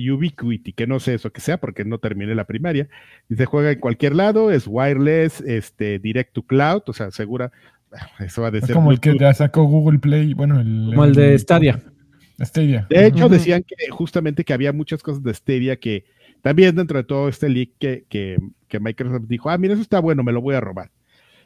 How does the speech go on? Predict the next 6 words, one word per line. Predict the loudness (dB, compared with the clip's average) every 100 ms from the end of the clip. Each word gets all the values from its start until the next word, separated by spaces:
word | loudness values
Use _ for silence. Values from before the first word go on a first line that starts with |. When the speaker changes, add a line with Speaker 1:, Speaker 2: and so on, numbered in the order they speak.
| _
Speaker 1:
Entonces, | -2 0
direct | 2 0 -2
to | -2
cloud, | 2 4 4 2
Bluetooth, | 0 -4 -4 -2 0 -2 -2
este, | -2 -2 -4 -6 -4 -4 -6